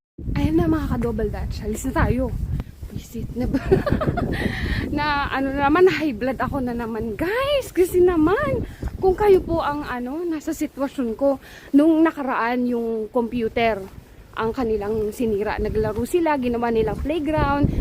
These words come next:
Ayun, na wasak-wasak yung computer ko, guys. Mga nagsasabotahe talaga. Ngayon na naman.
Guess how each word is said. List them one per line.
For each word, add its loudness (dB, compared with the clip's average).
Ayun, -2
na -6
wasak-wasak -4
yung -2
computer 0
ko, 2
guys. 0
Mga 0
nagsasabotahe -2
talaga. 0
Ngayon 6
na 6
naman. 2